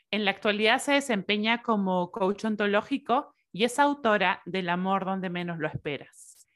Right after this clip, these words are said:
Este mes, escuchen, saldrá a la luz su primer cuento para niños que busca inspirar en el poder de acompañar y estar presentes.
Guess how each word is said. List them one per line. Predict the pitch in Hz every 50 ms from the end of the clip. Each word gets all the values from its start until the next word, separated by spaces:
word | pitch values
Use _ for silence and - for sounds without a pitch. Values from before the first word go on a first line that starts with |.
| _ _ _ _
Este | - 269 330 339 - - - 359 311 302 277
mes, | 254 233 226 277 320 - - - - -
escuchen, | 180 - _ _ - 233 240 - - 208 190 208 262 320 - - - _ _ _ - - - - -
saldrá | - - 254 214 196 196 214 220
a | 226 240
la | 254 254 254
luz | 254 254 254 254 254 254 254 -
su | - 277 262
primer | - 202 208 196 214 220 233 -
cuento | - - 254 254 247 240 285 277
para | 277 269 240 208 180
niños | 185 196 208 214 208 208 208 220 247 - -
que | - 226
busca | 196 190 202 - - 214 214
inspirar | 226 226 214 - - 208 196 190 196 208 202 233 - - - - _ _ _
en | - 196
el | 190 190 180
poder | - 196 190 190 196
de | 190 208
acompañar | 214 - - 226 202 196 180 - - 180 185 185 196 214 214 214 226 240 254 254 -
y | - 202 180
estar | 170 - - 185 180 185 180
presentes. | - 180 180 - - 147 127 120 - - - - - - - _